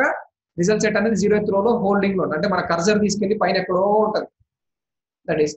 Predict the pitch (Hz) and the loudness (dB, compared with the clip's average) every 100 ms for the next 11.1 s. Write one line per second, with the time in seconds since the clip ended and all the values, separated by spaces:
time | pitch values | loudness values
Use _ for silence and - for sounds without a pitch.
0 | 190 196 214 196 202 160 117 - _ - | -2 0 2 2 2 0 -4 -12 _ -4
1 | 196 202 180 - - 170 175 170 196 185 | 0 0 -2 -6 -4 -2 0 -2 0 0
2 | 165 151 - 143 135 160 220 185 - 120 | 0 -2 0 0 0 -2 -2 -2 -4 -10
3 | - _ _ _ _ _ - 170 202 202 | -14 _ _ _ _ _ -6 -2 0 -2
4 | 196 196 185 180 185 175 190 190 - 170 | -2 -2 -2 -2 0 2 2 2 0 -6
5 | 170 170 247 196 151 127 - - _ _ | -6 -4 -2 -2 -2 -4 -10 -20 _ _
6 | _ _ _ _ _ _ _ 160 175 185 | _ _ _ _ _ _ _ -6 -4 -2
7 | 247 269 _ _ _ 185 180 214 220 208 | -4 -6 _ _ _ -2 0 2 2 2
8 | 208 208 202 202 196 190 190 - 190 196 | 0 0 0 2 2 0 0 -4 -4 0
9 | 190 214 226 226 220 - - - 185 185 | 0 2 2 2 0 -6 -18 -6 -2 -2
10 | 202 220 220 208 202 220 214 208 214 214 | 0 0 2 -2 -2 0 0 0 0 0
11 | 214 | 0